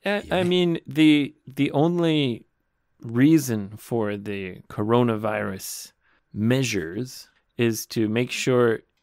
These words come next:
Speaker 1: it doesn't, you know, the numbers don't explode
Speaker 2: Hmm.
Speaker 1: too quickly and overwhelm the hospitals.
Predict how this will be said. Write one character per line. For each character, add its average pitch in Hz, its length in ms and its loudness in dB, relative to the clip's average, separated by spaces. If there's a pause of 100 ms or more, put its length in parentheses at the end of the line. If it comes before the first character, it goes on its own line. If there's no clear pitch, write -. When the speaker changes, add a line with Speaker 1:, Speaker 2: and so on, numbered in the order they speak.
(160)
Speaker 1:
it 113 220 -10
doesn't, 120 500 0
you 104 160 -4
know, 101 120 2
the 104 120 0
numbers 113 500 2
don't 101 360 -8
explode 117 1040 0 (800)
Speaker 2:
Hmm. 95 60 -10
Speaker 1:
too 120 180 0
quickly - 680 -6 (100)
and 104 200 -10
overwhelm 110 920 0
the 104 120 -2
hospitals. - 1000 -10